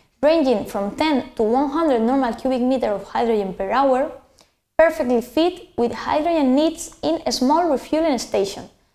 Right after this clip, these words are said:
as long as the number of fuel cell vehicles remain low. Moreover, electrolyzer can also be used for the stabilization of the electric grid connected to renewable energy.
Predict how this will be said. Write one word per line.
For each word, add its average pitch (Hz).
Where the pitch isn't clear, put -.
as 254
long 349
as 220
the 220
number 233
of 214
fuel 240
cell 254
vehicles 311
remain 208
low. 170
Moreover, 339
electrolyzer 294
can 262
also 302
be 269
used 320
for 285
the 302
stabilization 285
of 269
the 311
electric 240
grid 285
connected 285
to 254
renewable 233
energy. 185